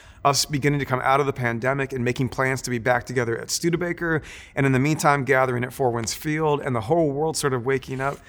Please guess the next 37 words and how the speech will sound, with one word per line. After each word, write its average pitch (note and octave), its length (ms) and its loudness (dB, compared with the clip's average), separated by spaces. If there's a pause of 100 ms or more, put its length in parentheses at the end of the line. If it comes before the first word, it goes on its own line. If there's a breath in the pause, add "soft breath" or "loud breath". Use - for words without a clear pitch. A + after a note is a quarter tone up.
(180 loud breath)
I A2+ 60 -10
think - 360 -4
this D#3 200 -4
is C3+ 120 -6
a C#3+ 40 -8
good C3 220 -2
prayer C#3 220 0
to C3+ 80 2
bring C3 260 0
forward, C3 460 0
'cause B2+ 160 -2
it's B2 100 -6
not D3 260 4
just C#3+ 320 -2 (320 loud breath)
that C#3 180 2
hopeful D3 300 2
thing D3+ 220 -2
that C#3+ 80 -2
Kitty C#3 240 0
O'Mara B2+ 340 2
dropped C3 380 -2
at A#2 80 -10
the A#2 40 -10
beginning B2+ 300 -2
of B2+ 60 -2
the A#2 60 -6
pandemic, A2+ 480 -4
but B2+ 100 -2
it - 140 -6
could C3+ 280 -4
be E3+ 240 0
a E3+ 80 4
thing B2 440 -2 (360 loud breath)
that B2 100 -4
we A#2+ 120 -2
invest A#2 400 -2
ourselves A2+ 500 -4